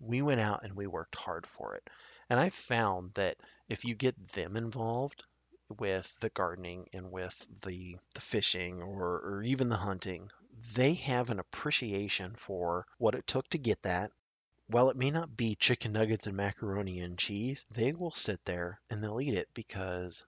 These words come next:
they were part of it. So if we continue to teach the next generation and we continue to use our Facebook pages and our Instagram accounts, and if we do YouTubes or you do podcasts like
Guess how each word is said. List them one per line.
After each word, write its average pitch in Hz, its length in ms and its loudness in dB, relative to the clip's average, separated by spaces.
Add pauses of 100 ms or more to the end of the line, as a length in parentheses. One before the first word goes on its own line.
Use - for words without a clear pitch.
(220)
they 98 120 0
were 95 140 -4
part 87 340 -4
of 92 180 -2
it. 50 180 -8 (560)
So 104 540 2
if 139 220 -4
we 160 280 -2
continue 107 840 -2
to 104 360 -4
teach - 380 2
the 123 100 0
next 110 320 0
generation 123 880 0
and 110 120 -6
we 101 120 -6
continue 98 640 -8
to - 200 -6
use 92 760 -6 (240)
our 90 440 -2
Facebook - 420 2
pages 98 520 -4
and 90 100 -8
our 82 140 -6
Instagram 98 580 -4
accounts, 92 680 -6
and 92 220 -8 (480)
if 98 160 -10
we 104 80 -10
do 98 100 -8
YouTubes 107 800 -4
or 87 220 -4
you 92 160 -8
do 92 160 -10
podcasts - 720 0
like 92 140 -6